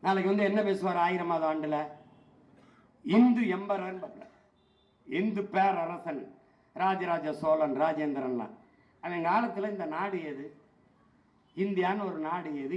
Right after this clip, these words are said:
இப்படி ஒரு சொல்லு ஏது, மதம் ஏது? அவன் சொல்லும் போதே முருகன் தமிழ் கடவுள். அப்ப சிவன், பெருமாள், திருமால்லாம் என்ன கடவுள்?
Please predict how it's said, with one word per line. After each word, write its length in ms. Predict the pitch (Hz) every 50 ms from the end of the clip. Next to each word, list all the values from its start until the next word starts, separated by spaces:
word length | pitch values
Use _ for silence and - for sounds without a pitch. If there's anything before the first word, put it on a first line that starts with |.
| 196
இப்படி 180 | 151 147 160 165 160 151
ஒரு 100 | 143 135 123 -
சொல்லு 240 | 151 156 160 175 165 151 135 127
ஏது, 100 | 139 151 151 143
மதம் 280 | 143 143 156 156 147 135 123
ஏது? 160 | 107 123 135 147 - - - _ _ _ _ _ _ _ _ _ _ _ _ _ _ _ _ _ _ _ _ _ _ _ _ _ _ _ _ _ _ _ _ _ _ _ _ _ _ _ _ _ _ _ _ _ _ _ _ _ _ _ _ _ _ _ - - -
அவன் 260 | 185 240 240 - 208
சொல்லும் 300 | 240 254 302 302 302 285
போதே 220 | 285 277 294 302 302 302 302 233 220
முருகன் 420 | 269 339 403 440 - - 359 294 208 - - -
தமிழ் 360 | 220 247 262 269 269 - - 233
கடவுள். 420 | 226 226 214 208 202 208 202 185 185 - - - - _ _ _ - - _ _ _ _ _ _ _ _ _ _ _ _ _ _ _ - - - _ _ _ _ _ _ _ _ _ _ - - -
அப்ப 140 | 233 226 240 196 -
சிவன், 300 | - 247 254 262 262 262 254 254 220
பெருமாள், 400 | 208 240 240 247 247 240 233 214
திருமால்லாம் 440 | 226 226 226 226 226 220 220 226 214
என்ன 100 | 214 220
கடவுள்? 320 | 214 208 202 202 202 202